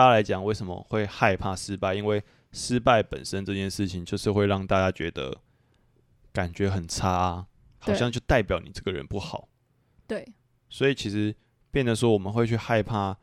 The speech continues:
Speaker 1: 面对到失败的这个结局，
Speaker 2: 对，或者
Speaker 1: 所以我们就会想尽办法找个借口，
Speaker 2: 嗯。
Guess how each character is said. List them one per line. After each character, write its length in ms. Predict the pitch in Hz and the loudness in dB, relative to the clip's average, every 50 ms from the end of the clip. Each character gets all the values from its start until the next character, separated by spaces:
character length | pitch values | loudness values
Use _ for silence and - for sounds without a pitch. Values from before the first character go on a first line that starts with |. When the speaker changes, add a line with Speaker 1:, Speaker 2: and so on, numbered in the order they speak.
| _ _ _ _ _ _ _ _ _ _ _ _ _ _ _ _ _ _ _ _ _ _ _ _ _ _ _ | _ _ _ _ _ _ _ _ _ _ _ _ _ _ _ _ _ _ _ _ _ _ _ _ _ _ _
Speaker 1:
面 240 | 139 131 120 107 | -2 -2 -2 2
对 160 | 95 117 110 104 | 4 4 4 6
到 180 | 104 101 101 | 6 4 2
失 300 | 98 - - - 104 98 | 2 0 -4 -2 -2 -4
败 240 | 92 87 101 95 92 | 0 2 2 2 2
的 180 | 87 78 73 71 | 0 -4 -10 -10
这 120 | - - 98 | -8 -10 -8
个 220 | - 95 71 67 - _ | -8 -8 -8 -10 -12 _
结 220 | - - - 90 107 | -12 -8 -8 -8 -8
局， 380 | - - - - 80 113 117 _ _ _ _ | -8 -12 -12 -12 -12 -12 -14 _ _ _ _
Speaker 2:
对， 220 | - 262 247 240 220 | -8 -6 -4 -4 -4
或 240 | 214 240 247 240 | -4 -2 0 4
者 80 | 240 113 | 4 4
Speaker 1:
所 0 | |
以 60 | 113 | 4
我 120 | 113 104 98 | 4 2 0
们 140 | 98 101 | -2 -2
就 100 | 98 123 | 0 2
会 120 | 120 120 117 | 2 2 2
想 280 | - - - 92 87 | 0 -2 -4 -4 -6
尽 220 | 87 98 110 113 107 | -6 -6 -6 -4 0
办 180 | 104 110 104 | 0 0 0
法 160 | 92 90 87 90 | 0 -2 -4 -4
找 200 | - - 92 - | -4 -6 -8 -6
个 100 | - 98 | -8 -12
借 300 | - - 113 107 98 - | -8 0 0 2 2 0
口， 200 | - - - - | -2 -8 -10 -10
Speaker 2:
嗯。 60 | - | -10